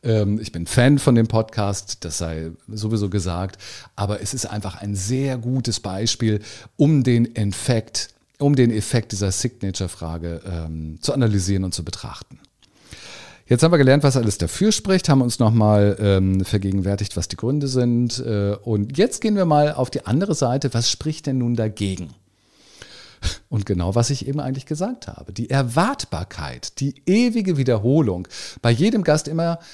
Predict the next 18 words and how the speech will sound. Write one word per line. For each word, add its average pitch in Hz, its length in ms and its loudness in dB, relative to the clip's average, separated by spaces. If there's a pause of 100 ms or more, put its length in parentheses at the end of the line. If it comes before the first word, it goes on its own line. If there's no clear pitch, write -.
(200)
die 135 100 -4
gleiche 135 340 -2
Frage 117 440 -4
zu - 140 -4
stellen, 151 460 0
immer 160 180 -2
mit 151 160 2
der 151 80 2
gleichen 131 300 -2
Frage 131 380 -6
einzustellen. 127 640 -4 (600)
Ganz 90 200 -8
ehrlich, 113 240 0
das 104 180 0
wäre 131 180 2
mir 101 140 0
als 92 220 -6
Host 165 420 2